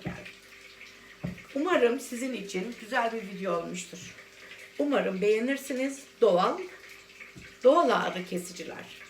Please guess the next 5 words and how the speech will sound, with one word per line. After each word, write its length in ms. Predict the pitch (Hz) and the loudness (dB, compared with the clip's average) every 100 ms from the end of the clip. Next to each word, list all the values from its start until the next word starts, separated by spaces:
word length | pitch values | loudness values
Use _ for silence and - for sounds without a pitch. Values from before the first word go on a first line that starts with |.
| - - - - | -20 -18 -8 0
Rabbimin 540 | 262 - 311 320 330 | 0 2 0 2 -2
bize 240 | 262 285 269 | -2 -2 0
verdiği 460 | 262 247 254 254 | 0 -2 -4 -4
nimetlerden 880 | 262 262 254 247 277 240 240 285 339 - - - - - - - - | -4 -4 -6 -6 -4 -4 -4 -6 -8 -14 -20 -20 -20 -20 -20 -20 -10
neden 240 | 294 240 | -6 -2